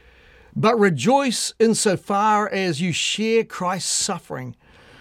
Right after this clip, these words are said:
that you may also rejoice and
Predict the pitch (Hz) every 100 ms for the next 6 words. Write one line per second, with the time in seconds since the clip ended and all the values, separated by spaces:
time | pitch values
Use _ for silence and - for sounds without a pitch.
0 | - - - _ 143 190 196 - - _
1 | _ _ 151 147 254 254 247 240 202 208
2 | 185 - 196 185 143 156 156 139 - -
3 | - 165 170 165 151 -